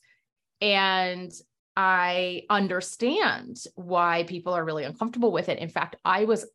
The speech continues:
I was uncomfortable with it. I was afraid, "Oh my gosh, I would never survive that. Um, what if that happened to me?" All of those things, because anyone that has a child knows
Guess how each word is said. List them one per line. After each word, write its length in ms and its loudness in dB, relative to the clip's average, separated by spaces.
I 300 6
was 160 2
uncomfortable 460 -4
with 180 -2
it. 80 -2
I 220 0
was 180 2
afraid, 500 -8
"Oh 80 0
my 140 2
gosh, 420 -2
I 80 0
would 180 0
never 240 0
survive 520 0
that. 440 2
Um, 480 0
what 280 -2
if 160 -8
that 360 0
happened 480 0
to 160 -6
me?" 320 -4
All 220 4
of 120 2
those 180 -2
things, 320 -14
because 420 -6
anyone 340 0
that 100 -6
has 280 -2
a 60 -6
child 440 -2
knows 460 -4